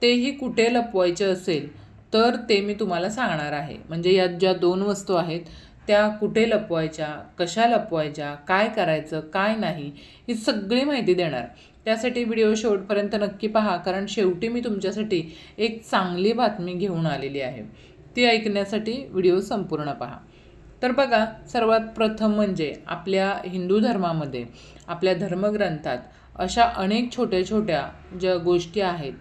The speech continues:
ज्या आपल्या ग्रहांचं संतुलन राखतात, आपल्या कुटुंबातील देवतांना प्रसन्न करतात. देवी लक्ष्मीचाही त्यांच्याशी संबंध आहे, शनिदेवाचाही संबंध आहे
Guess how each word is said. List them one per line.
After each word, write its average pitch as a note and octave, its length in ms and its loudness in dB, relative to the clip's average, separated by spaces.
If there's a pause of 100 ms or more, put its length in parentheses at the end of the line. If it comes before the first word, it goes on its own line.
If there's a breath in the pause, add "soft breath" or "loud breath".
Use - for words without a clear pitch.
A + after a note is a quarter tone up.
ज्या G3 160 2
आपल्या F3 500 -2
ग्रहांचं F3+ 580 -4
संतुलन G3+ 720 0
राखतात, D3 480 -2 (520 loud breath)
आपल्या F#3+ 240 0
कुटुंबातील G3 760 0
देवतांना F3+ 600 2 (200)
प्रसन्न G#3+ 460 2
करतात. C#3 420 -2 (420 loud breath)
देवी B3 260 2
लक्ष्मीचाही A#3+ 880 0
त्यांच्याशी F#3+ 460 -2
संबंध G3+ 560 2
आहे, C#3+ 260 2 (580 loud breath)
शनिदेवाचाही B3 880 2
संबंध E3+ 460 -2
आहे E3 260 -4